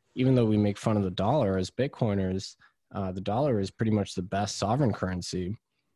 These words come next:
uh, relative to all the other ones. And in a time of crisis,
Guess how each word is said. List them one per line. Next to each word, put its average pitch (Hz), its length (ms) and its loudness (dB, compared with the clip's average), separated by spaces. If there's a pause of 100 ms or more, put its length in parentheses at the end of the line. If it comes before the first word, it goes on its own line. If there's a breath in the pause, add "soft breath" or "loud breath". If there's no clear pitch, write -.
(260)
uh, 98 160 -2
relative 101 440 0
to 104 100 -2
all 98 120 0
the 92 120 -4
other 127 180 2
ones. 87 460 -6 (480)
And 101 480 0
in 113 140 -2
a 107 60 -2
time 117 240 0
of 101 100 -2
crisis, 107 840 -4